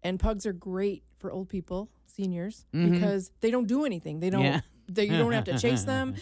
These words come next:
Speaker 1: All they wanna do is sit in your lap and
Speaker 2: Yeah.
Speaker 1: be loved all day
Speaker 2: Oh,
Speaker 1: long.
Speaker 2: that's sweet.
Speaker 1: So I found the need, and I became a resource. And I, I was just telling Emily that I, I did twenty-two pugs last year, but nobody knows about it because I just do it. Like,
Speaker 2: Yeah.
Speaker 1: people just know me. They contact me.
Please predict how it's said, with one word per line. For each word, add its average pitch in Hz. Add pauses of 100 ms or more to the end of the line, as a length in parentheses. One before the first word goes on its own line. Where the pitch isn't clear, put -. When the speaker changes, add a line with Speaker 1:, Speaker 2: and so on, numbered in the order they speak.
(200)
Speaker 1:
All 208
they 226
wanna 220
do 208
is 190
sit 202
in 202
your 190
lap 175
and 170
Speaker 2:
Yeah. 98
Speaker 1:
be 90
loved -
all -
day -
Speaker 2:
Oh, 98
Speaker 1:
long. 92
Speaker 2:
that's -
sweet. -
Speaker 1:
So 220
I 185
found 196
the 180
need, 202
and 175
I 185
became 185
a 180
resource. 185
And 170 (400)
I, 185
I 170
was 185
just 190
telling 180
Emily 185
that 165
I, 165 (340)
I 185
did 185
twenty-two 214
pugs 214
last -
year, -
but 160
nobody 208
knows 196
about 160
it -
because 185
I 185
just 180
do 180
it. -
Like, 131
Speaker 2:
Yeah. 135
Speaker 1:
people -
just 214
know 190
me. 196
They 165
contact 185
me. 180